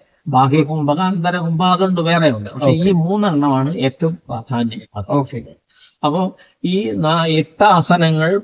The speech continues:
Speaker 1: ആ, സ്വാ-, ഹഠയോഗ പ്രതിയെ പറയുന്നുണ്ടെങ്കിൽ ഇതെല്ലാം എല്ലാവർക്കും ചെയ്യാൻ പറ്റത്തില്ല. അപ്പൊ നാഡീശോധന അത് ചെയ്യാം,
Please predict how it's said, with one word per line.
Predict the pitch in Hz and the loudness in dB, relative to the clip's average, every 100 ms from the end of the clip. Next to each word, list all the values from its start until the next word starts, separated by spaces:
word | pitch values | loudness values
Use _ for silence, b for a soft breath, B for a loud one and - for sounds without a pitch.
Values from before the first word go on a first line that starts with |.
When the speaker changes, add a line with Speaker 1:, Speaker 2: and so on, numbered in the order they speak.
| - | -6
Speaker 1:
ആ, | - 147 131 | -8 -6 -6
സ്വാ-, | - 139 147 139 135 117 - | 0 0 0 -4 -8 -10 -2
ഹഠയോഗ | 135 196 208 196 | 2 4 4 2
പ്രതിയെ | 170 135 147 151 139 | 0 -2 0 -2 -2
പറയുന്നുണ്ടെങ്കിൽ | 117 135 135 127 120 160 - b b - | 0 2 2 0 -2 -6 -8 b b 0
ഇതെല്ലാം | 156 160 180 202 196 | 2 4 4 4 2
എല്ലാവർക്കും | 202 185 170 190 175 165 180 | 2 2 4 4 4 0 -2
ചെയ്യാൻ | 165 151 151 139 - - | 0 0 0 -4 -12 -16
പറ്റത്തില്ല. | 135 131 95 87 | -14 -12 -12 -12
അപ്പൊ | - 139 | -2 2
നാഡീശോധന | 135 143 139 - 120 117 120 92 - _ _ - | 4 4 2 2 -2 -2 -4 -6 -10 _ _ -8
അത് | |
ചെയ്യാം, | 180 143 110 87 | -6 -4 -6 -8